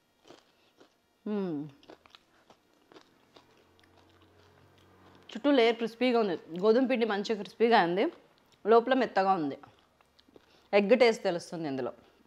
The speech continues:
చాలా బాగుంది ఇది కూడా. ఆ.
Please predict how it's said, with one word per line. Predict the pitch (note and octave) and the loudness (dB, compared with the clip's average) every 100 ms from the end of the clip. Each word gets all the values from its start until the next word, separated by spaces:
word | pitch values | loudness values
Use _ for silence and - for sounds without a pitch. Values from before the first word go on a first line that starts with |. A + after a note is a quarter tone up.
| _ _ _ _ _ _ - - | _ _ _ _ _ _ -20 -6
చాలా | F3+ D#3+ | -2 0
బాగుంది | D#3 C#3 A#2 | 0 -4 -4
ఇది | C#3 | -4
కూడా. | D3+ C4 - _ _ _ _ _ _ _ - - - - | -2 -4 -6 _ _ _ _ _ _ _ -20 -20 -20 -10
ఆ. | C4 | -6